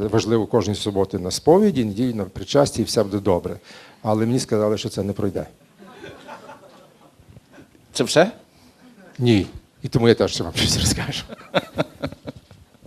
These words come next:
Speaker 2: Мене завжди лякають, е, такі речі, як, е, етика і бізнес, чи мораль і бізнес, і так далі, і так далі. Бо мене завжди, мене це завжди напружує.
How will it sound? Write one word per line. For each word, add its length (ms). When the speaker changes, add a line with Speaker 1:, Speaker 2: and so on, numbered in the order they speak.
Speaker 2:
Мене 80
завжди 340
лякають, 640
е, 220
такі 240
речі, 320
як, 320
е, 560
етика 580
і 1000
бізнес, 500
чи 180
мораль 300
і 100
бізнес, 440
і 20
так 140
далі, 180
і 40
так 120
далі. 220
Бо 640
мене 260
завжди, 840
мене 200
це 120
завжди 320
напружує. 480